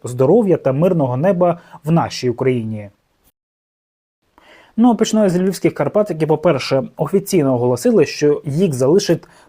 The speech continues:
Патрісіо Танда. Е, в цілому це було дуже логічно. По-перше, те, що він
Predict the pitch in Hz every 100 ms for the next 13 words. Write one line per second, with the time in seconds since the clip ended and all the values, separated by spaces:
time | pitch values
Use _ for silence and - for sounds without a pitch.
0 | - 170 170 156 - 147 151 120 113 117
1 | 113 - - - 143 143 - - - 247
2 | 285 220 170 196 190 185 175 190 165 147
3 | 156 220 - 165 131 139 180 156 - 151
4 | 156 139 - - 139 135 127 - _ 160
5 | 180 147